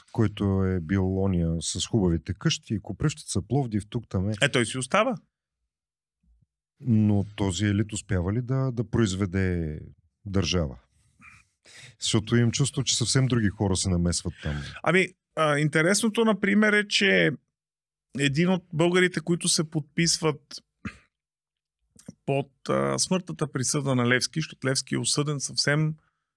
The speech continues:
Speaker 2: законно от Османския съд. Даже има българско жури.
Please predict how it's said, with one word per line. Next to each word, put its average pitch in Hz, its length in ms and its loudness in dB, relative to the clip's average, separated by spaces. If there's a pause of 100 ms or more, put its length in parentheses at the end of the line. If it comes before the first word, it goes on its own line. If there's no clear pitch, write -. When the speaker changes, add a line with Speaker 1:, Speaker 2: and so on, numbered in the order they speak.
(140)
Speaker 2:
законно 135 960 2 (800)
от 120 280 -6
Османския 113 580 -4
съд. - 260 -12 (440)
Даже 113 400 -2
има 135 360 0
българско 131 480 -4
жури. 131 240 -2